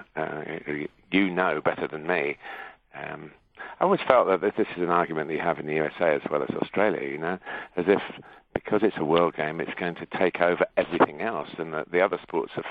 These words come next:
fearful of it. Um, they should not be fearful of it. It has a place alongside, um, whichever other sports. Uh,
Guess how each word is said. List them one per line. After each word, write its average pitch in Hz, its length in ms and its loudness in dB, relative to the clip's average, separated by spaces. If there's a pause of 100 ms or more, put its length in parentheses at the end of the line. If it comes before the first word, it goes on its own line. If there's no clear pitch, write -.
fearful 107 400 0
of 67 140 -4
it. - 180 -10 (640)
Um, 85 240 -6
they 92 80 0
should - 240 0
not 113 180 0
be 82 100 4
fearful 73 440 0
of 71 100 -2
it. 76 120 -2
It 80 140 -2 (100)
has 78 220 -6
a 78 100 -2
place 85 360 0 (720)
alongside, 82 640 2 (100)
um, 80 680 -6 (200)
whichever 82 480 2
other 82 220 0
sports. 85 420 0
Uh, - 120 2